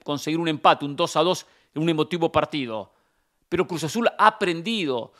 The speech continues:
su técnico ha sabido jugar el campeonato. Primera temporada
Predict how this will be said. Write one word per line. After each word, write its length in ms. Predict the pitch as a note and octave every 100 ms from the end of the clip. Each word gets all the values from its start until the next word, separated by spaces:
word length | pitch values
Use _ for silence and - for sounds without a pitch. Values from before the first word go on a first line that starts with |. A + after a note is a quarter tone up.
| _
su 180 | - D#3+
técnico 580 | A3+ G#3 F#3 E3 D#3 -
ha 140 | G3
sabido 600 | - F#3 F3 A3 A3 G#3+
jugar 380 | - - E3 F#3+
el 120 | F#3+
campeonato. 680 | F#3 E3 D3+ F3 G#3+ - C3+
Primera 380 | - F3+ A#3 A3+
temporada 760 | - E3 E3 G3 A3+ A3 -